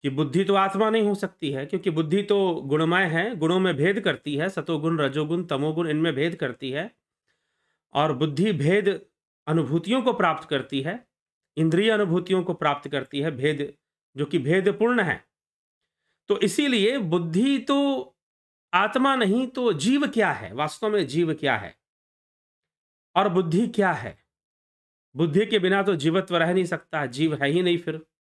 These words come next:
वास्तव में बुद्धि का न्यूट्रल होना, बुद्धि का सम हो जाना,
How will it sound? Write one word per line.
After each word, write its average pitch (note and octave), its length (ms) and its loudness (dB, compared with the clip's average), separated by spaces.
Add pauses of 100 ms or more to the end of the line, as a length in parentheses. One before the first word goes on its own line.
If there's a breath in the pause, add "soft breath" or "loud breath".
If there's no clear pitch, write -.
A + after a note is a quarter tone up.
(1080)
वास्तव D#3 340 2
में A3 180 2
बुद्धि F3 320 2
का G#3 420 0 (140)
न्यूट्रल G#3 580 2
होना, F3 500 0
बुद्धि D#3 360 0
का F#3 160 0
सम G#3 340 -2
हो F3 180 2
जाना, D#3+ 340 0